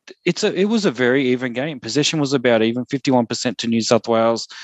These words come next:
They had a couple more minutes of time in possession there. Um, in terms of run meters, you know, it was probably, uh, nineteen twenty-four versus eighteen forty-six. So, you know, New South Wales ahead there.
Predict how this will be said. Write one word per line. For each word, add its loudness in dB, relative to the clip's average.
They 0
had 2
a 2
couple 0
more 2
minutes 0
of -6
time 2
in -2
possession -2
there. 4
Um, 0
in -2
terms 2
of 2
run 0
meters, 2
you 0
know, 4
it 4
was 0
probably, 0
uh, -6
nineteen 2
twenty-four 0
versus 0
eighteen 0
forty-six. -2
So, 2
you 0
know, 0
New -4
South -4
Wales 2
ahead -2
there. 2